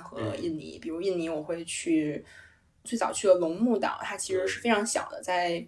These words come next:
Speaker 1: 巴厘岛周边的一个岛。
Speaker 2: 嗯。
Speaker 1: 我当时是飞到了马来的一个地方，转机去了龙目岛，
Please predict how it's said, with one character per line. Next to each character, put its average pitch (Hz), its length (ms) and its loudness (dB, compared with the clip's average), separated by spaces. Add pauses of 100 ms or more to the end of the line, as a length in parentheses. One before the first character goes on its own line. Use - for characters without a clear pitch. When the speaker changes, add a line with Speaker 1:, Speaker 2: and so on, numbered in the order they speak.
Speaker 1:
巴 247 260 0
厘 170 220 2
岛 - 480 -6 (880)
周 226 220 8
边 226 300 4
的 185 140 2
一 - 140 -4
个 - 280 -6 (180)
岛。 - 340 -10 (140)
Speaker 2:
嗯。 101 260 -8 (160)
Speaker 1:
我 180 160 2
当 262 240 2
时 196 160 2
是 180 160 0
飞 233 300 2
到 226 280 4
了 151 460 -2 (680)
马 170 200 -4
来 - 160 -4
的 202 80 0
一 220 40 2
个 196 80 4
地 175 100 -2
方， 170 180 -4
转 180 180 -2
机 202 180 -4
去 202 240 -2
了 165 320 2
龙 156 160 0
目 185 200 0
岛， - 300 -6